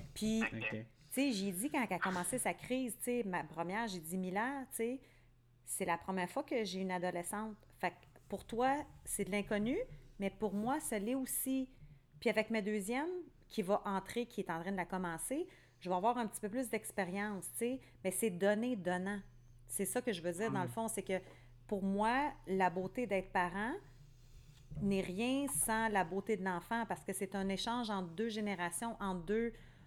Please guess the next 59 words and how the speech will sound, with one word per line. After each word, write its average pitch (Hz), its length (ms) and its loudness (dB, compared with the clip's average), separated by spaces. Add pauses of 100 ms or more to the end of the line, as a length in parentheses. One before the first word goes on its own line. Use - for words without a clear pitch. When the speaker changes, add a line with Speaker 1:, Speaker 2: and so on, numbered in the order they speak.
(100)
Speaker 1:
entre 180 180 -2
deux 208 220 0
expériences 196 580 0
de 170 80 2
vie, 185 300 -2
tu - 80 -10
sais, 220 100 -2
on 190 80 -2
s'apprend 202 340 -4
mutuellement, 196 560 -2
puis 190 140 -6
pour 180 160 -6
moi, 196 180 -2
ben, 190 180 -2 (340)
c'est - 180 -10
un 156 140 -6
super 196 580 -2 (160)
cadeau, 190 480 0
là. 233 220 -2 (420)
Tu - 60 -14
sais, 208 240 2
moi, 208 200 0
quand 196 140 -4
je - 80 -6
parle 214 220 2
à 196 40 2
mes 180 180 0
filles, 233 360 -2
je, - 340 -8 (300)
ils 185 60 0
me 185 40 -2
font 208 200 0
réfléchir 208 680 2
autant 214 260 0
que 196 200 0
moi. 208 400 0 (320)
La 175 120 2
seule 240 200 2
différence, 233 380 2
c'est 202 80 0
que 165 60 -6
j'ai 180 120 0
pas 208 140 -2
encore 214 360 2
le 185 240 4 (160)
pouls 262 340 2 (440)
de, 165 260 0
de, 156 220 2
j'ai 180 160 2
pas 226 140 0
encore 226 200 2
l'impact 196 580 2
de 175 60 -2
ce - 80 -8
que 185 100 -2
j'ai 170 140 -2
pu 175 140 -6
dire, 233 340 0
mais 185 220 0